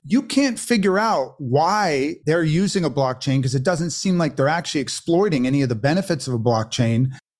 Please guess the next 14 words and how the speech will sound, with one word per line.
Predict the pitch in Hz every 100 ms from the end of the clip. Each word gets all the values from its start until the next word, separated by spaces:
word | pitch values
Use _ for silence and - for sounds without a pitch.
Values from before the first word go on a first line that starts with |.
| _
then | 135 175 196 208 220
more | 135 143 170
than | 202
likely, | 165 123 123 127 123 139 143 _ _ _ 127
the | 135
blockchain | 156 185 196 - 196 190 175 180
is | 151 143 131 135
just | 135 170 156 - - _ _
a | 147
veneer | 135 156 190 226 202
they're | 160 139
putting | - 196 180
on | 147 123
something, | - 131 120 135 123 120